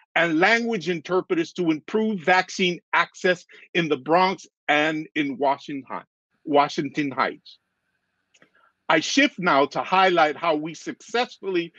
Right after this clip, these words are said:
use this information to guide our efforts at lobbying our Bronx elected to unite and rally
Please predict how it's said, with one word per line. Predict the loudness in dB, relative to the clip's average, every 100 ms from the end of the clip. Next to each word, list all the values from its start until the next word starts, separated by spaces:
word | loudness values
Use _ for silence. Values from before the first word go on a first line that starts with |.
| -20 -8
use | 0 0 2
this | 0 -2 -2
information | -4 -2 0 2 0 0 -4
to | -4
guide | 0 4 4 6
our | 4 4
efforts | 0 0 0 0 -2 -10 _ _
at | 0 0
lobbying | 2 4 4 2 -2 -4 2
our | 2
Bronx | 2 0 0 -2 -4
elected | -2 0 0 0 -4 -4
to | -8
unite | -4 0 4 4 4
and | 2
rally | 4 4 4 -2